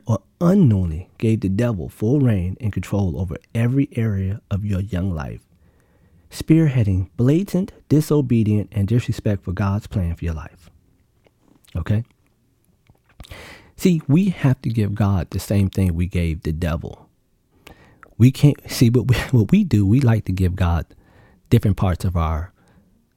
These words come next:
space or availability within us, and we wanna keep parts, or basically the word we use is we compartmentalize. We'll give God these compartments, but we won't give him these. But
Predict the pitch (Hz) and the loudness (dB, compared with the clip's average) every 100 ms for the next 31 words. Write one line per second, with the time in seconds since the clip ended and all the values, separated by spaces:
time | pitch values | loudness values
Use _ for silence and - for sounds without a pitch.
0 | - - - 98 85 90 - 67 90 95 | -14 -12 0 0 2 -2 -6 -6 -2 -2
1 | 87 92 87 80 78 87 - 92 67 - | -2 -4 -4 -6 -6 -8 -4 -4 -4 -10
2 | - - 85 95 104 101 87 80 - - | -12 -8 -4 -4 -2 -2 -4 -4 -8 -8
3 | - 92 - 107 92 - - - _ 95 | -6 -6 -2 -2 -2 -6 -14 -18 _ 0
4 | 90 85 104 - 92 92 - 101 92 87 | 0 2 0 0 -2 0 6 6 4 0
5 | 95 98 85 85 98 104 - - 101 95 | 0 -2 -4 -4 -2 -2 -2 -4 -4 -2
6 | 95 82 80 - _ - _ _ _ _ | -2 -2 -8 -16 _ -20 _ _ _ _
7 | _ _ _ _ 120 139 127 117 117 104 | _ _ _ _ 2 4 4 2 4 4
8 | 98 107 104 - - 95 - 92 - 90 | 4 2 2 0 0 -2 -4 -6 -4 -6
9 | - 98 95 98 101 92 90 87 73 62 | -4 -4 -2 -2 -2 -2 -2 -4 -6 -10
10 | - 98 - | -10 -10 -10